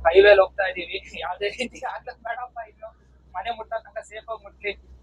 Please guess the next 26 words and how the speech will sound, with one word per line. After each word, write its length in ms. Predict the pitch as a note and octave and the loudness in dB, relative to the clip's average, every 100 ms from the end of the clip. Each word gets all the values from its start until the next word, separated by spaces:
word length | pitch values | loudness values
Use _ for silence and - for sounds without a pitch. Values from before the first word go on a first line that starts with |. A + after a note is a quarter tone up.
| - - - | -20 -20 -14
ಗಾಡಿ 300 | F3 G3+ G#3+ | -12 4 4
ಬೇರೆ 220 | G#3 G#3 G3+ | 4 -2 -6
ಪಾಪ 160 | F#3+ | -10
ಓನರ್ 720 | G3+ F#3 G3+ G#3 G3+ G3+ F#3+ - _ | -12 -10 -10 -8 -6 -4 -6 -8 _
ಬರ್ತಾ 300 | F3+ F#3 G#3 | -20 -12 -8
ಇದಾರೆ 240 | G3+ G3 F#3 | -2 -2 -2
ನಾಳೆ 280 | F3 F#3 F#3 | -8 -10 -12
ಗಾಡಿ 400 | F#3+ E3+ F3 F#3 | -14 -16 -18 -16
ತಗೊಂಡ್ 220 | F#3 F3+ | -16 -14
ಹೋಗಕ್ಕೆ, 320 | E3+ E3 F3 E3+ - - - - - - - - - - | -14 -14 -16 -16 -18 -20 -20 -18 -18 -14 -14 -14 -14 -14
ಖುಷಿ 180 | - - | -8 0
ಆಗಿ 200 | F#3+ F3+ | 0 -2
ಕೊಡೋಣ, 260 | F3+ E3+ E3+ E3 _ _ _ | -10 -10 -12 -16 _ _ _
ಗಾಡಿ 220 | E3 F#3+ | -14 -12
ಕಂಡೀಷನ್ 440 | E3 E3 F#3+ - F3 | -8 -6 -6 -6 -12
ಅಲ್ಲೇ 160 | F3 | -12
ಕೊಡೋಣ. 260 | - E3 E3 - - - - - - - - - - | -10 -12 -12 -18 -20 -20 -20 -20 -20 -20 -18 -18 -14
ಇವತ್ತು 220 | D#3+ F3+ F#3 | -12 -8 -6
ಎಷ್ಟಾಗುತ್ತೋ 540 | - - A#3 A#3 A#3+ | -8 -8 -8 -8 -8
ಅಷ್ಟು 220 | A#3 - | -10 -10
ರನ್ 300 | F#3 - C4 | -14 -12 -10
ಮಾಡೋಣ 360 | - G3+ A3 A3 G#3 | -8 -6 -8 -8 -10
ಅಂತ 180 | F#3+ G#3+ | -10 -12
ಹೇಳಿ 200 | G#3+ G3+ | -12 -14
ತಗೊಂಡ್ಬಂದಿದ್ದೀವಿ 600 | _ E3 F#3+ - F#3 F3 | _ -20 -20 -20 -18 -12
ಗಾಡಿ. 340 | D#3+ E3+ E3+ | -10 -12 -16